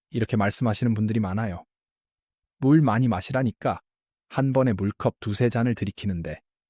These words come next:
그럼 화장실만 자꾸 가요." 자, 물을 마시는데도 요령이 있어요. 한 번에 많이 마시는 것보다는 아침 기상 직후, 식사 사이사이, 오후에 한두 번 나누어서 드시는 게 좋습니다.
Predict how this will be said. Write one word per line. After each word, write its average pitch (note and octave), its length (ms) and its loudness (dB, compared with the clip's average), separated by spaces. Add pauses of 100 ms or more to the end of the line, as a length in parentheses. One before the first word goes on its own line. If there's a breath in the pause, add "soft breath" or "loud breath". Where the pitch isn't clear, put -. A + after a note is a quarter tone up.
(100)
그럼 C#3+ 220 2
화장실만 A#2+ 600 0
자꾸 - 260 -6
가요." F2+ 340 -8 (580)
자, - 160 -4 (340 soft breath)
물을 B2+ 260 2
마시는데도 G#2+ 600 2
요령이 A2 320 0
있어요. D2 380 -6 (600)
한 D3 200 0
번에 D3 200 4
많이 A2 240 2
마시는 G#2+ 340 -2
것보다는 G#2 560 -2 (500)
아침 C#3 460 0
기상 A2+ 320 0
직후, - 380 -6 (500)
식사 D3+ 360 -2
사이사이, G#2 560 -4 (360)
오후에 A2 280 2
한두 C#3 280 0
번 B2+ 160 2
나누어서 G#2 420 0
드시는 G2+ 360 -4
게 F#2+ 80 -4
좋습니다. - 540 -8